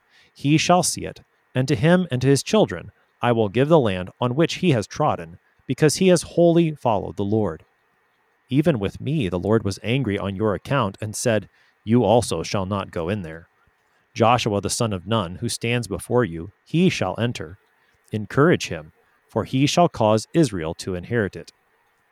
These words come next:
And as for you, as for your little ones, who you said would become a prey, and your children,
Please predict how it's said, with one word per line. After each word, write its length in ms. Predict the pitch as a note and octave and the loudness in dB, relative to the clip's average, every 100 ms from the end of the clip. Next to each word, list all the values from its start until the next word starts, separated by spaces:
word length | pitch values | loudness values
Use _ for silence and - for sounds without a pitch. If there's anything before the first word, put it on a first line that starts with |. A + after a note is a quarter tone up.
| - | -12
And 80 | F#2 | -8
as 160 | G2 | -6
for 80 | - | -4
you, 220 | G2+ A2+ - _ _ | -4 -4 -6 _ _
as 200 | B2+ F3+ | 2 2
for 120 | - A2+ | 2 -2
your 140 | F2+ | -2
little 260 | G2+ D3 D#2+ | 2 2 2
ones, 420 | D#2+ D#2+ - - _ | -6 -12 -18 -18 _
who 160 | - A#2 | -4 -2
you 260 | G2+ G3 | 2 2
said 480 | B3 - E2 F2 A2 - | 2 -2 -2 -4 -6 -4
would 120 | A2 | -4
become 280 | G#2 - A2+ | -2 -2 -4
a 100 | E2 | -4
prey, 480 | - F#3 F2+ D#2+ - _ _ _ _ - | -2 0 0 -4 -16 _ _ _ _ -6
and 140 | A#2 | -4
your 140 | G#2 | -4
children, 480 | F#2 - G3+ F#2+ D#2+ | -2 4 4 4 -4